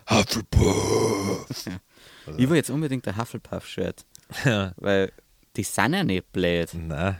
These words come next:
Speaker 2: Die sind nur, äh, s-, das ist mit einer besonderen Begabung.
Speaker 1: Ja, also ich bin mir sehr, ich bin mir nur sehr sicher, dass ich nicht nach Ravenclaw will.
Speaker 2: Nach Ravenclaw, nein, auf keinen Fall.
Speaker 1: Nein.
Speaker 2: Also für mich ist es ganz klar, ich bin
Speaker 1: Ja,
Speaker 2: der Slytherin.
Speaker 1: Slytherin, ja.
Speaker 2: <laughs>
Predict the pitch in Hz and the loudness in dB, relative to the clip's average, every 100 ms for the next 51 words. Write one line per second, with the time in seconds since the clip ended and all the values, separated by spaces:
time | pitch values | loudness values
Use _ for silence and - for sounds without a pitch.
0 | - 98 113 110 113 107 92 95 92 - | -8 -4 0 0 2 0 2 2 0 -4
1 | - - _ - - - - 98 95 - | -20 -20 _ -14 -14 -16 -10 -8 -8 -6
2 | 95 90 92 - - 107 104 92 82 - | -4 -4 -6 -6 -2 -2 0 -2 -4 -4
3 | 98 117 101 87 95 98 98 _ - _ | -2 0 -2 -4 0 2 2 _ -20 _
4 | - 95 95 95 92 90 - 92 90 85 | -2 0 0 -2 -2 -2 0 0 0 -4
5 | 90 101 104 101 98 98 87 - 92 85 | -2 -2 -2 -4 -2 0 0 -2 -4 -2
6 | 82 85 85 82 80 80 80 76 78 - | -2 -2 -2 -4 -4 -2 -2 -4 -10 -8
7 | 76 76 76 - - _ _ - _ - | -8 -8 -10 -12 -14 _ _ -20 _ -20
8 | _ - 107 104 110 120 117 - 104 98 | _ -4 0 2 6 6 4 0 2 4
9 | 92 92 - - - - - - 98 87 | 4 2 -2 -20 -20 -12 -12 -2 0 0
10 | - 87 87 85 82 80 - 104 101 - | -2 -4 -4 -6 -6 -6 -4 -2 -2 -2
11 | 101 107 101 92 - 95 95 - 95 90 | 0 0 0 -4 -2 -2 -2 -6 -4 -2
12 | 92 92 87 87 85 82 90 82 90 95 | 0 -2 -2 -4 -4 0 0 0 0 2
13 | 80 85 - - | 2 4 2 2